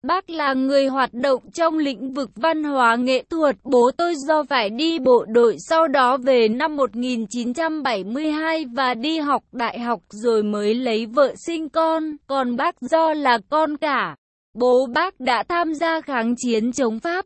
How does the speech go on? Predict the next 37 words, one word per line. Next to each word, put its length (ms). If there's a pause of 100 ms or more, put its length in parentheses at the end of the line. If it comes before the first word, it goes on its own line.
hai 240
em 340
bác 160 (140)
xung 200
phong 340
đi 160
bộ 300
đội 360
nên 420
bác 300
ở 200
nhà. 560
Bác 280
được 260
đi 240
học 300
văn 280
hóa 360
tại 260
trường 300
trung 260
cấp 240
văn 260
hóa 320
Việt 340
Bắc 220 (100)
và 280
về 280
làm 300
tại 340
phòng 280
văn 220
hóa 380
thị 120 (180)
xã 280
Tam 340
Điệp. 240